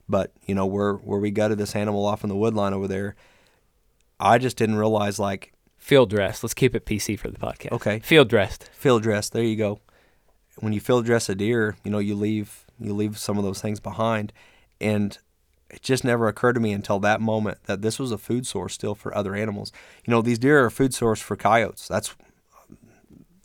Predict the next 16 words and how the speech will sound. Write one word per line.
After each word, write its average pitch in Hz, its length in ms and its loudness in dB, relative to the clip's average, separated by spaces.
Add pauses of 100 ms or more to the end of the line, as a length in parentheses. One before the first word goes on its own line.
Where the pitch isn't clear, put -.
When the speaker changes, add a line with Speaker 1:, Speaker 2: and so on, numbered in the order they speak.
Speaker 2:
Right. 98 260 -8
Speaker 1:
that's - 160 -8
what 107 120 -2
deer 101 160 0
fear. 127 340 0 (380)
But 113 260 4 (220)
in 123 160 6
this 117 180 2
harvest 127 640 4 (180)
of 101 340 -2
it 113 140 2
feeding 123 380 0
my 104 120 0
family 107 540 -2 (180)
and 107 160 -4
being, 107 400 -2